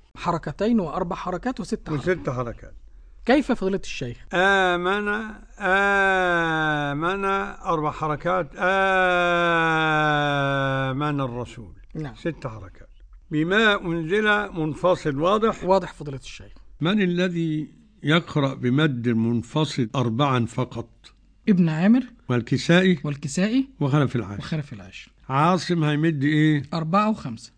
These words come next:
Speaker 2: طيب، ورش عن نافع وسيدنا حمزة.
Speaker 1: ستة.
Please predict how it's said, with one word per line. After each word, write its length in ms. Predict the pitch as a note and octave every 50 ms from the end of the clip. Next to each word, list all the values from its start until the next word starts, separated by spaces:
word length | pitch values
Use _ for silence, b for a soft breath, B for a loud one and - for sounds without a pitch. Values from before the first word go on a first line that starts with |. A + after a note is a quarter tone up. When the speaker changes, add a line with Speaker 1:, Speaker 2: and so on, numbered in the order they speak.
| _ -
Speaker 2:
طيب، 840 | D#3 D#3+ E3+ D#3+ C#3+ C3+ C3+ B2+ A#2+ B2 A#2+ A#2+ C3+ C3+ C3+ C3+
ورش 500 | C#3+ C#3+ D3 E3 F#3 F#3+ F3 C#3 - -
عن 280 | E3 D#3 D#3 D3+ D3 D3
نافع 560 | E3 F#3 F#3+ G3 G3 - - F#3+ G3+ G3+ G#3+ G#3+ E3+
وسيدنا 580 | D#3+ C3 - D#3 D#3 F3 F#3 D#3+ D#3 D#3 D3+
حمزة. 440 | C#3+ - D3+ D#3 D3+ B2+ A2+ A2+ - - _ _ _ -
Speaker 1:
ستة. 400 | - - G#3+ - - - -